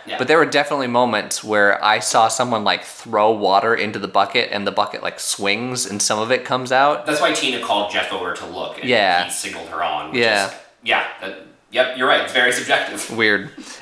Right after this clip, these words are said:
Speaker 2: And then you have to build a fire on the other side, thus releasing the, the teeter-totter into the air.
Speaker 1: Yeah, the fire will burn the rope, which will go up and light the fuse.
Speaker 2: It was all,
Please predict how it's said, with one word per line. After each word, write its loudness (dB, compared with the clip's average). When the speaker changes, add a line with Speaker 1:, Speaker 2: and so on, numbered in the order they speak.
Speaker 2:
And 2
then 4
you 0
have 0
to 0
build 4
a 0
fire 6
on 2
the -4
other 4
side, 2
thus 0
releasing 2
the, 2
the -2
teeter-totter 2
into 0
the 0
air. 2
Speaker 1:
Yeah, -6
the -8
fire 2
will -10
burn -2
the -4
rope, 0
which -10
will -10
go -4
up -2
and -10
light -8
the -18
fuse. -8
Speaker 2:
It 4
was 4
all, 4